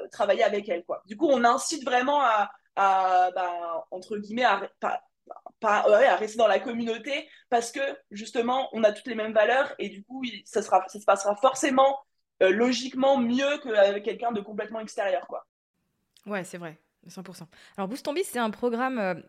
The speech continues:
Speaker 2: qui est, euh, dispo en Evergreen.
Speaker 1: Oui.
Speaker 2: Euh, et du coup, moi, je suis impressionnée parce que je te vois redoubler de stratégie, euh, pour continuer à maintenir l'envie et l'enthousiasme. Je sais à quel point c'est difficile d'avoir un programme en Evergreen.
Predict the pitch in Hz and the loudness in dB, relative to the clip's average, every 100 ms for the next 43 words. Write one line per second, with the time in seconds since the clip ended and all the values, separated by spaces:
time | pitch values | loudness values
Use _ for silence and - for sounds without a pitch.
0 | _ - 214 202 202 180 170 185 - 233 | _ -8 -4 0 0 0 -2 -8 -6 -6
1 | 185 226 254 190 175 247 180 - _ 220 | -4 -6 -6 -6 -6 -8 -10 -16 _ -10
2 | 247 247 208 160 151 143 - - 190 180 | -6 -6 -6 -8 -10 -14 -18 -12 -8 -8
3 | 180 262 302 349 - 196 214 262 214 185 | -10 -8 -6 -6 -10 -10 -8 -8 -8 -8
4 | 262 240 226 202 226 - 180 - 208 202 | -8 -8 -6 -6 -8 -8 -12 -10 -12 -8
5 | 180 175 220 214 214 226 202 226 208 180 | -8 -4 -2 -2 -4 -6 -6 -6 -6 -8
6 | - 220 214 202 180 190 269 _ _ _ | -8 -6 -4 -4 -4 -6 -10 _ _ _
7 | 185 180 202 - - 269 - 233 240 262 | -8 -8 -10 -12 -8 -6 -4 -4 -2 0
8 | 262 208 190 233 - 226 233 240 202 185 | 4 4 4 -2 -2 -4 -4 -2 -2 0
9 | 190 233 214 233 240 196 202 214 208 220 | -2 -4 -4 -6 -4 -4 -6 -6 -4 -2
10 | 220 190 202 - 262 254 233 233 196 220 | -4 -6 -10 -4 0 2 2 0 -6 -8
11 | 214 196 233 247 240 - 254 233 190 196 | -8 -10 -10 -10 -10 -8 -6 -6 -4 -4
12 | 214 220 196 196 226 226 202 202 196 208 | -2 -2 -2 -4 -2 -2 -2 -4 -4 -4
13 | 214 269 | -4 -8